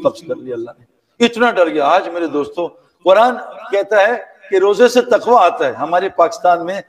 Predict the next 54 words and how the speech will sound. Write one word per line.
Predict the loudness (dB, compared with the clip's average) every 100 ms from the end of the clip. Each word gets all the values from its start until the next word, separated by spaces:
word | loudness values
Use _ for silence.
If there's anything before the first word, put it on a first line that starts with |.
| -14 0
जब | 2
रोजे | 4 2 2
जाते | 4 2 2
हैं | -2
ना, | -2
तो | -4 -8 -2 -2
हम |
फायरिंग | 2 2 2 2
करते | 0 0
हैं, | -4
"शुक्र | 0 2
रमजान | 2 2 0 0 -2
गया", | -8 -10 _ _ -4
और | 4
देख | 4 4
पार्टियां | 2 0 0 -4
हो | -4
रही | -4
हैं। | -10 _ _ _ 0
तो |
रोजे | 4 4 4 2
से | 0
तकवा | 0 0 0
क्यों | 0 -2 -4
नहीं | 0
आ | -2
रहा? | -2 -12 _ _ _ _ _ -2
हमें | 2 6
रोजे | 4 2 -2
से | -2
क्यों | 0 0
तकवा | 2 0 0 -4
नहीं | -4
मिल | -6
रहा? | -8 -14 -20 _ _ _ _ _ 0
हमें | 2 2
नमाज | 2 2 2
से | 0 -2
हमारी | 0 0
रोजी | 2 2 0
की | -2
तंगी | -2 -2 -2
क्यों | -4 -2 0
दूर | 0
नहीं | 0
हो | 0
रही? | -2 -4 -14 _ _ 0
मैं | 2 2 -4 -20 _ 2
फिर | 4
आया | 4 2
हूं | 0
ना | -2
अभी | -2
कैलिफोर्निया, | 0 0 0 -2 0 0